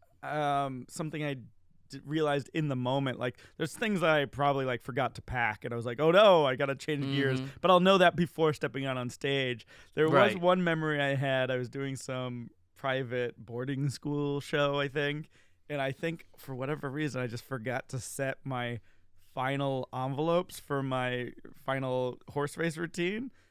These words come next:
Speaker 1: I had 'em on me. I just never took 'em out of my case, which was off stage. So I'm
Speaker 2: Mm-hmm.
Speaker 1: ready. I have four people up on <laughs> stage ready to go, and I have to hand them each four envelopes. And I just go, "Where are my envelopes? Hold on one second."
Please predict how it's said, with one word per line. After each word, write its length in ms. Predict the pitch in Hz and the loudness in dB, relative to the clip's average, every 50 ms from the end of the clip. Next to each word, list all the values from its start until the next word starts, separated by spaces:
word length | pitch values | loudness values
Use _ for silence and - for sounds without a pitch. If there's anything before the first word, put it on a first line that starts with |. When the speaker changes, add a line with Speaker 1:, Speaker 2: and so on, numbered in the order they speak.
| _ _ _ _ - | _ _ _ _ 2
Speaker 1:
I 100 | - 185 175 | 4 4 6
had 240 | 131 208 285 330 | 6 6 8 10
'em 140 | 349 262 180 | 10 10 10
on 240 | 165 202 262 262 196 | 10 8 8 8 6
me. 240 | 147 131 120 123 139 | 4 2 0 0 0
I 80 | 147 156 | 0 -2
just 180 | 151 214 190 - | -2 -2 -2 2
never 220 | 156 170 165 180 170 | 2 2 4 2 0
took 200 | - - 170 - | -2 -4 -4 -2
'em 140 | 170 147 | -2 0
out 140 | 147 147 151 | 0 0 0
of 100 | 147 131 135 | 0 0 -2
my 260 | 135 131 127 127 123 110 - - | -2 -2 -2 -2 -4 -6 -10 -8
case, 440 | - 220 202 170 151 143 135 - - | -4 -2 0 0 0 0 -2 -6 -6
which 220 | 143 151 139 - | -6 -6 -6 -4
was 180 | 131 135 127 110 - | -4 -4 -4 -4 -2
off 200 | 135 139 131 120 | 0 0 0 -2
stage. 580 | - - - 175 180 151 123 - - - - - - - - - - - | -4 -8 -4 -2 0 0 -2 -2 -6 -14 -18 -18 -18 -18 -20 -20 -20 -16
So 200 | - - 160 151 | -8 -2 0 2
I'm 220 | 151 151 151 143 | 2 2 0 0
Speaker 2:
Mm-hmm. 80 | 135 135 | 0 4
Speaker 1:
ready. 300 | 170 180 214 254 269 - - | 4 4 4 2 0 -4 -2
I 100 | 139 147 | -2 0
have 180 | 147 170 185 - | 2 0 0 -2
four 240 | - - 202 220 240 | -2 -2 0 0 2
people 360 | - 302 - - - 247 220 | 2 0 0 2 2 4 4
up 160 | 214 220 - | 4 4 4
on 140 | - 196 - | 2 0 0
<laughs> 100 | 269 - | 0 -4
stage 340 | - - - 214 185 139 123 | -6 0 4 4 4 4 0
ready 260 | 131 139 147 156 165 | -4 -2 -2 -2 -2
to 100 | 151 165 | -4 -4
go, 260 | 151 151 175 170 160 147 | 0 4 4 6 6 4
and 60 | 139 | 4
I 20 | 139 | 2
have 140 | 151 151 - | 0 -2 -2
to 120 | - 143 | -2 -2
hand 220 | 139 151 151 147 | 0 0 -2 -2
them 100 | 151 147 | -2 -2
each 160 | 147 156 160 - | -2 -4 -6 -8
four 300 | - - 147 156 160 190 | -8 -4 -2 0 2 4
envelopes. 720 | 202 226 240 220 175 147 135 123 123 139 143 - - - - - - - - - - - - - - - - | 6 4 6 4 4 2 2 0 -2 -2 -4 -6 -12 -20 -20 -20 -20 -20 -20 -20 -20 -20 -20 -20 -16 -8 -2
And 80 | 165 | 0
I 80 | 175 180 | 2 2
just 180 | 170 190 180 - | 2 2 0 2
go, 320 | 185 170 160 151 139 - - - - - _ _ - - | 4 4 6 4 4 0 -4 -12 -20 -20 _ _ -4 4
"Where 140 | - 262 330 | 6 8 8
are 40 | 320 | 10
my 120 | 320 311 | 10 10
envelopes? 680 | 311 285 339 349 339 339 202 151 127 110 - - - - - - - - - - - - - - - - - - - | 10 10 10 8 8 8 4 4 4 2 -4 -12 -16 -18 -20 -20 -20 -20 -20 -20 -20 -20 -20 -20 -20 -20 -20 -10 -2
Hold 200 | - 285 330 339 | 2 4 8 10
on 180 | 320 311 254 | 10 10 10
one 140 | 208 180 165 | 10 6 4
second." 480 | 143 - 175 160 165 - 170 190 208 | 4 2 2 2 2 2 2 2 2